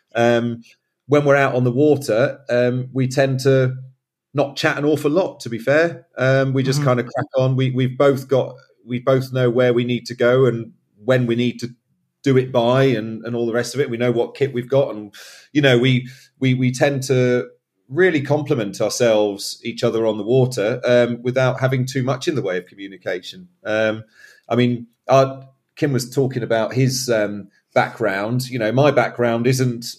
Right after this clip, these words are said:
Speaker 1: anything like that. Mine's more like Craig's. You know, it more, comes more from, like, a physical background. You know, I've been,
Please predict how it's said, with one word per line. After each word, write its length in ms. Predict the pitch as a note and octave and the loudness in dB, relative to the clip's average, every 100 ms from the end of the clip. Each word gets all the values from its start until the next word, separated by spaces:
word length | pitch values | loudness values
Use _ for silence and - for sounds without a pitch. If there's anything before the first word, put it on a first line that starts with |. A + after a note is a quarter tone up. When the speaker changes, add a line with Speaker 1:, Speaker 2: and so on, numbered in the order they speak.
| _ | _
Speaker 1:
anything 400 | C3 C#3 C3 C3 | -2 -2 0 0
like 340 | A#2+ D#3 D3+ - | 2 2 0 -2
that. 180 | G#2+ B2 | -4 0
Mine's 320 | B2+ B2 B2 | 2 2 0
more 180 | B2+ A#2 | 0 2
like 280 | A#2+ A2+ | 2 0
Craig's. 520 | - D3+ D3+ G#2+ F#2+ - | 0 2 4 2 -4 -4
You 80 | |
know, 120 | A2 A2 | 0 0
it 120 | G#2+ - | -2 -2
more, 240 | A#2+ A2+ | -2 -2
comes 300 | - B2+ A#2+ | -2 -2 -2
more 200 | C3 A#2+ | -2 -2
from, 140 | - A#2 | -2 -4
like, 200 | A#2 A#2 | -2 -2
a 60 | |
physical 640 | B2 - C3+ C3 B2+ G2 G2 G2 _ _ _ | -4 0 0 0 -2 -2 -2 -8 _ _ _
background. 600 | B2+ - - G#2+ A2+ B2+ | 0 0 0 0 2 2
You 60 | B2 | 2
know, 100 | A#2 | 4
I've 120 | A#2 | 2
been, 340 | A#2+ A2+ A2+ | 0 -4 -10